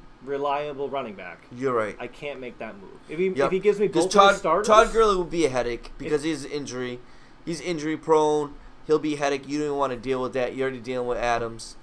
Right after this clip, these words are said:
Speaker 1: Yep.
Speaker 2: That's understandable.
Speaker 1: Yeah.
Speaker 2: That's definitely
Speaker 1: It's,
Speaker 2: understandable.
Speaker 1: but, but I like the effort. Like, that's a, that's a good trade to
Speaker 2: Yes,
Speaker 1: send.
Speaker 2: it is. It is.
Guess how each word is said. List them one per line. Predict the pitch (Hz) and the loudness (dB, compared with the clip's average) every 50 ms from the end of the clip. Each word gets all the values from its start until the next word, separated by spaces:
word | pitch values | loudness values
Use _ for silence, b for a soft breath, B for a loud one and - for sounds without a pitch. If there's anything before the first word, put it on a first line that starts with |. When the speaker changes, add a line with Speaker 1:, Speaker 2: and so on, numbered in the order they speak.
| - - | -14 -8
Speaker 1:
Yep. | - 143 135 - - | -6 -6 -6 -2 2
Speaker 2:
That's | - 151 151 - | 4 4 4 4
understandable. | 160 160 147 139 131 - - 127 113 104 104 101 101 101 101 104 - - - | 0 0 -2 -2 -8 -8 -6 -6 -6 -4 -6 -6 -8 -8 -10 -12 -14 -12 -8
Speaker 1:
Yeah. | 156 131 101 | -8 -4 -2
Speaker 2:
That's | 127 139 139 | -2 -2 2
definitely | 156 160 143 - 139 135 | 2 2 2 2 -2 -6
Speaker 1:
It's, | 123 120 117 113 | -6 -6 -4 -4
Speaker 2:
understandable. | 185 170 110 107 214 | -4 -4 -2 -2 -2
Speaker 1:
but, | 214 190 156 | -2 -2 -2
but | 180 180 | 0 2
I | 185 175 | 2 2
like | 156 151 165 196 208 165 | 2 2 0 0 0 -2
the | 175 165 - | -6 -10 -8
effort. | 175 190 185 123 107 107 | -8 -8 -8 -8 -10 -8
Like, | 113 120 113 | -8 -8 -6
that's | 135 135 139 - | -8 -8 -10 -10
a, | 156 - | -14 -10
that's | - 151 151 - | -10 -10 -6 -6
a | 151 | -8
good | 127 120 107 147 156 165 156 | -8 -8 -10 -8 -8 -8 -10
trade | - - - 156 143 147 147 123 | -12 -14 -10 -10 -10 -10 -6 -2
to | 143 | 2
Speaker 2:
Yes, | 156 143 - | 2 2 2
Speaker 1:
send. | 196 170 123 | 0 -2 -4
Speaker 2:
it | 113 107 | -4 -4
is. | 104 98 95 - - - - | -6 -8 -8 -12 -16 -16 -14
It | - 107 | -10 -8
is. | 107 101 104 | -8 -8 -8